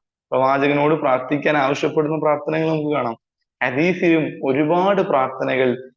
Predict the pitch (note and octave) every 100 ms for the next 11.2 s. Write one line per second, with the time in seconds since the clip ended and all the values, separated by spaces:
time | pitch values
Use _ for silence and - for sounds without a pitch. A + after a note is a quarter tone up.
0 | _ B2+ C3+ C#3+ C#3 C3 G2+ - F#3+ F3+
1 | D#3+ C#3+ C#3 D3+ C#3 - F3+ D#3+ C#3 C3+
2 | B2+ B2+ B2 A#2+ B2 - _ _ _ C#3+
3 | C#3 C3+ D3 C#3+ C#3 C3 - - _ C#3+
4 | C3+ C#3+ C#3+ C3+ C#3 C3 C3+ C3 C3+ C3
5 | C3 C3 C3 B2+ B2+ B2 B2 B2+ D#3 C#3
6 | B2 B2 A#2+ - B2 B2 A#2+ A2+ G#2+ G2+
7 | - _ _ _ _ C3+ - D3+ C#3+ C3+
8 | C#3+ D#3+ D#3+ D3 C3+ C3+ C#3 C3+ C3+ C3
9 | B2+ B2 B2 D#3+ D3+ C3+ A#2 A2 A#2 B2
10 | A#2+ C#3 C3+ B2+ B2+ A#2+ B2+ B2 B2+ B2+
11 | B2+ C#3